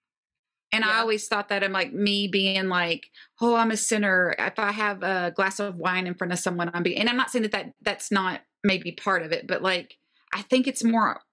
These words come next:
Speaker 1: along the lines of what Daniel's talking about
Speaker 2: Mm-hmm, I
Speaker 1: and what
Speaker 2: agree.
Speaker 1: we're discussing here.
Speaker 2: Yeah.
Speaker 1: That by me valuing myself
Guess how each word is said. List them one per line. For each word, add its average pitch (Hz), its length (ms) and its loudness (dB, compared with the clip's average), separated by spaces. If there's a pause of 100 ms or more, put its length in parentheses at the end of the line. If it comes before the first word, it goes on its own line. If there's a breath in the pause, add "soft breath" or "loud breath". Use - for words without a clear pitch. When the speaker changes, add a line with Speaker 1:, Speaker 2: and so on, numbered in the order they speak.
(120)
Speaker 1:
along 196 300 2
the 190 60 -4
lines 180 300 0
of 175 80 -2
what 180 160 0
Daniel's 165 380 0
talking - 400 -6
about 190 280 -6
Speaker 2:
Mm-hmm, 190 200 -4
I 190 240 -2
Speaker 1:
and 180 100 4
what 170 120 4
Speaker 2:
agree. - 80 0
Speaker 1:
we're 180 100 4
discussing 180 480 -4
here. 156 340 -4 (380)
Speaker 2:
Yeah. 202 220 0 (100)
Speaker 1:
That 185 400 -4
by 196 160 -2
me 214 420 0
valuing 190 560 -2
myself 180 1040 -4